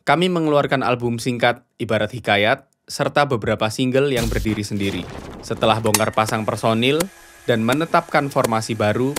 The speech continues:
pada gelaran Siklus Gema yang lalu, lagi-lagi band ini memilih untuk merilis sebuah album singkat. Kali ini dengan tajuk Muasal.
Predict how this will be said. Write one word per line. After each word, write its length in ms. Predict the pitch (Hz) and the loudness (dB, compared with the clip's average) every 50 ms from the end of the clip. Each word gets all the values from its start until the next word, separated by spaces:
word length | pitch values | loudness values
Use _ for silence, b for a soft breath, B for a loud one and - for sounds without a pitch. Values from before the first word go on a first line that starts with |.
| - | -2
pada 240 | 117 107 101 101 92 | -2 -2 -2 -4 -4
gelaran 400 | - 104 98 98 98 98 98 98 | -2 -4 -2 -2 -2 -4 -4 -6
Siklus 400 | 98 - 135 131 175 180 175 - | -6 -6 -4 -4 -4 -4 -4 -4
Gema 240 | 127 113 104 98 95 | -4 -2 -2 -2 -2
yang 160 | 95 95 98 | -4 -4 -4
lalu, 320 | 98 104 104 104 117 - - - - - - - - - - - | -4 -2 -2 -2 -4 -6 -8 -12 -14 -18 -18 -16 -16 -14 -10 -2
lagi-lagi 720 | - 127 131 131 131 127 123 123 117 139 147 160 175 175 180 - - - _ _ _ _ | 0 0 2 2 4 4 2 2 0 -2 -2 -2 -2 -4 -6 -10 -14 -18 _ _ _ _
band 160 | - 127 120 131 | 0 0 2 2
ini 240 | 143 139 151 165 | 0 2 2 2
memilih 480 | 170 165 156 147 147 147 147 156 151 156 | 2 2 0 0 0 2 0 0 0 -2
untuk 240 | 143 139 127 - - | -2 -4 -4 -2 -4
merilis 400 | 120 117 120 120 123 135 143 143 - | -2 -2 -2 0 0 0 -2 -2 -4
sebuah 240 | 143 117 113 107 104 101 101 | -4 -2 -2 -2 0 -2 -4
album 240 | 104 107 104 104 104 | -4 -4 -4 -4 -4
singkat. 400 | 120 110 104 107 101 87 - - - _ _ _ _ _ _ - | -4 -2 -2 -2 -2 -2 -4 -10 -20 _ _ _ _ _ _ -6
Kali 240 | - 101 101 101 | -4 -2 -2 0
ini 400 | 98 107 104 110 117 120 127 139 147 147 - - - | -2 -2 -2 -2 0 -2 -2 -4 -6 -10 -16 -10 -6
dengan 240 | 113 104 104 98 101 | -4 -4 -2 -2 -2
tajuk 400 | 92 107 104 107 - 117 110 98 - _ - - - _ | 0 0 0 0 0 -2 -2 -2 -4 _ -18 -20 -12 _
Muasal. 560 | 131 131 123 113 110 107 - 90 76 67 - | -2 2 2 2 2 0 -2 -4 -4 -6 -8